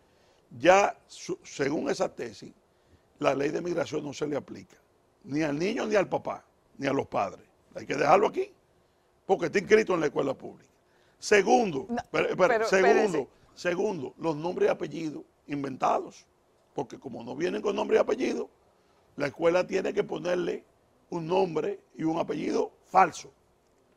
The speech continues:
Speaker 1: Ese, ese sí es un daño grave
Speaker 2: Sí.
Speaker 1: a los niños, ese sí es un daño grave a los niños, que tú lo haga crecer con una identidad inventada por un director de colegio.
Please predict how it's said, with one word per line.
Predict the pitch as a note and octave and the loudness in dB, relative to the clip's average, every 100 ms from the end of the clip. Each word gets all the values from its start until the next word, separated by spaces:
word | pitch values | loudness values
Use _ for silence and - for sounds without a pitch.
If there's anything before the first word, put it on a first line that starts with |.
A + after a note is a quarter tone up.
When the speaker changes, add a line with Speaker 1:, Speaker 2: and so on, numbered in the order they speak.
| _ _ - | _ _ -6
Speaker 1:
Ese, | D#3+ D3 - - | -4 -4 -6 -2
ese | F3+ A#3+ | -2 0
sí | - A#3 | 0 0
es | |
un | A#3+ G#3 | 0 -2
daño | C3+ D#3 E3 A#2+ | -2 -2 -4 -8
grave | A#2 C3 C3 G2 - | -8 -6 -8 -12 -20
Speaker 2:
Sí. | - A#3 | -6 6
Speaker 1:
a | F#3 | 8
los | F#3 F3+ | 10 6
niños, | F#3+ A#3 G#3 D3+ C#3 | 4 4 2 0 -4
ese | - D3+ - | -6 -2 -2
sí | F3+ | 0
es | B3 | -2
un | B3+ | 0
daño | - - C#4 | 0 -2 -2
grave | - - - - | -2 0 0 -4
a | |
los | - | -6
niños, | - C#3 C3+ - _ _ _ _ _ - | -8 -10 -10 -14 _ _ _ _ _ 0
que | F#3 | 0
tú | - - A3 A3+ _ _ _ _ _ - | 2 2 2 -2 _ _ _ _ _ -2
lo | D#3+ D#3+ | 4 8
haga | F#3 A#3 A3 | 8 8 6
crecer | G3 F3+ - D3 B2 | 4 -2 -2 -6 -6
con | - C#3+ | -8 -8
una | D3 | -6
identidad | - - - D3 C3 C3 - | -6 -6 -6 -6 -6 -6 -10
inventada | - - - C#3 - - D3+ | -12 -8 -8 0 2 2 0
por | - C#3+ | -2 -6
un | D#3 - | -4 -6
director | G3+ D#3+ - - | -4 -4 -4 -4
de | - - | -4 -6
colegio. | A2+ A2 G#2+ F#2 | -8 -8 -12 -16